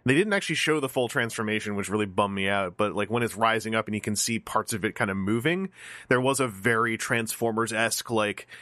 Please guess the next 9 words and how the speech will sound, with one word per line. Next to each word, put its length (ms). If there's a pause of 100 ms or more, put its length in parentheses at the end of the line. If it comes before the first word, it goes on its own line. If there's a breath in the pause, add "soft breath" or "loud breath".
(140 loud breath)
shutter 640
move, 440
sh-, 160
sh-, 160
sh-, 380
sh-, 20
shutter 460 (200)
stop, 460
like, 200